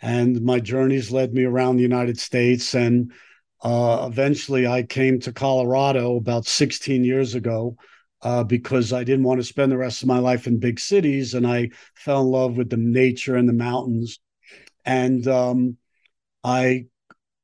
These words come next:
was introduced to Rabbi Mendel Minsk, who's the, uh, rabbi of a, uh, Chabad synagogue in J C C here.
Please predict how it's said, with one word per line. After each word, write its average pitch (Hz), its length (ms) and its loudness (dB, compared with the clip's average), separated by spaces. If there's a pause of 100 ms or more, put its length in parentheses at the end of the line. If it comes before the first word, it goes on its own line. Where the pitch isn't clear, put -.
(480)
was 127 180 -2
introduced 147 840 0
to 147 120 0
Rabbi 127 420 0
Mendel 131 320 0
Minsk, 131 500 -2
who's 120 280 -2
the, 120 380 -2 (380)
uh, 117 140 -6
rabbi 135 460 0
of 123 240 0
a, 120 260 -2 (460)
uh, 120 320 -4
Chabad 123 560 -2
synagogue 127 580 0
in 120 100 0
J 123 220 0
C 120 240 -4
C 147 300 0
here. 120 340 -4